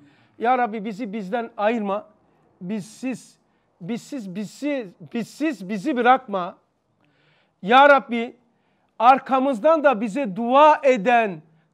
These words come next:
kardeşleri, nesillerimizi nasip eyle. Ve onların istikamette evladı iyallerimizin ve kardeşlerimizin ihtine sıratel müstakim sırrına mazhar eyle.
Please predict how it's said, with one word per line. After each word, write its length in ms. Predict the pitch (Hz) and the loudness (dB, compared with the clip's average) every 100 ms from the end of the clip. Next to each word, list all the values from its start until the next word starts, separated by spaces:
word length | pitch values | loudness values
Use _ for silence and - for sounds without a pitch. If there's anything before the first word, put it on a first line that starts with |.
| _ | _
kardeşleri, 1000 | - 214 269 277 233 233 - 233 214 185 | 0 8 10 10 4 -6 -6 -6 -6 -6
nesillerimizi 960 | 233 - 262 233 247 247 226 294 277 - _ _ - | -6 -6 -6 -4 -2 -2 -4 -4 -6 -10 _ _ -14
nasip 600 | 190 226 226 - 311 254 | -6 -6 -4 0 0 2
eyle. 460 | 233 180 185 220 - _ _ _ _ _ _ | 0 -2 -4 -6 -10 _ _ _ _ _ _
Ve 380 | 165 254 302 294 - | 2 6 6 4 -2
onların 680 | 233 254 247 262 330 339 - - | 0 0 2 0 0 -2 -6 -8
istikamette 1120 | 254 - 269 - 254 254 262 254 262 202 180 | -8 -6 -10 -4 -2 0 2 0 -2 -2 -2
evladı 480 | 214 220 254 269 240 | -2 0 2 2 0
iyallerimizin 800 | 247 233 233 226 220 220 226 302 | 4 4 4 2 0 -2 -6 -4
ve 100 | 254 | -4
kardeşlerimizin 920 | - 226 220 233 240 247 233 311 247 _ _ _ - | -2 -2 -2 -8 -8 -8 -6 -8 -10 _ _ _ -4
ihtine 460 | 311 320 294 262 254 | 0 0 0 -2 -2
sıratel 480 | 247 240 233 233 | -2 -2 0 -2
müstakim 440 | 233 220 233 226 226 | -6 -6 -8 -8 -10
sırrına 380 | - 226 226 226 | -8 -6 -4 -4
mazhar 460 | 208 - 240 277 | -4 0 4 4
eyle. 400 | 262 247 247 254 | 4 -2 -4 -10